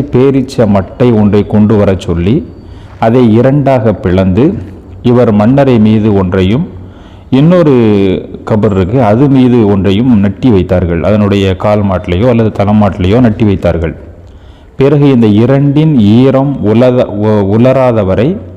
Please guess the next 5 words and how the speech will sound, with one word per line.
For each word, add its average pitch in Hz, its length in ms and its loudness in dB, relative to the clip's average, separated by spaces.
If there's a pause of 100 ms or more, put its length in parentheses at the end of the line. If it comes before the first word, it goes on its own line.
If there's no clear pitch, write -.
(520)
இவர்களின் 117 540 2
வேதனை 117 440 2
குறைக்கப்படலாம் 95 1120 -2 (460)
அப்படின்னு 110 340 0 (100)
சொன்னாங்க. 80 300 -2